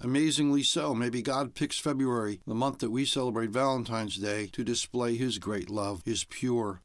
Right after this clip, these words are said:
love. They've had revivals in nineteen oh five, nineteen seventy, and they've had 'em in nineteen ninety-two and two thousand six. Amazing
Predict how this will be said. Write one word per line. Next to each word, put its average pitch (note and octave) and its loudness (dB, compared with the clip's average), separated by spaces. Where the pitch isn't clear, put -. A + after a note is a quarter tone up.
love. F2 -4
They've G#2+ -4
had C3 2
revivals B2 0
in G2 -4
nineteen B2+ 0
oh G#2+ 0
five, C#3+ 0
nineteen B2+ 0
seventy, D3+ 0
and A#2 -4
they've G2 -4
had B2+ 0
'em G2 -2
in F#2 -4
nineteen B2 0
ninety-two A2+ 2
and G#2 -2
two C#3+ 0
thousand A#2 -2
six. - 0
Amazing C3 2